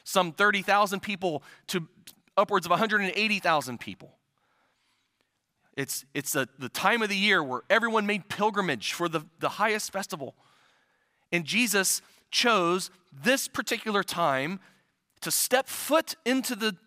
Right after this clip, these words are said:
the city and to do so with a bang. Matthew helps us understand the significance of this by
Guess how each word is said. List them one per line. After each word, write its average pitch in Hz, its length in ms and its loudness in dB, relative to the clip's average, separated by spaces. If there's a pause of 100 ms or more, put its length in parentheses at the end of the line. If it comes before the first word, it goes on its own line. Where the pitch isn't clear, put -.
(220)
the 247 80 0
city 151 480 0 (960)
and 156 140 -2
to 147 80 -8
do 196 220 0
so 120 480 -2 (280)
with 139 400 -4 (220)
a 113 80 -6
bang. 113 400 -2 (1300)
Matthew 139 460 -2 (260)
helps 165 180 0
us 143 100 -10
understand 156 420 0
the 143 40 -6
significance 151 460 -2
of 113 100 -10
this 113 300 -6 (320)
by 135 320 0